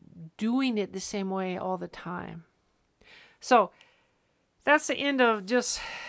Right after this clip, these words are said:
there's many little details in all of this stuff, but this is important stuff, especially for you competitive guys.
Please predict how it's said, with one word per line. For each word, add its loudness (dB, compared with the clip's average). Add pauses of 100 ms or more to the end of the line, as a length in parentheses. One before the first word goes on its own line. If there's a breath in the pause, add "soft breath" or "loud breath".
(380 loud breath)
there's 0
many -2
little 0
details 4
in 0
all 4
of -2
this -4
stuff, 0 (320 loud breath)
but -6
this 0
is -2 (180)
important 2
stuff, 2
especially -6
for -10
you -4
competitive -6
guys. -8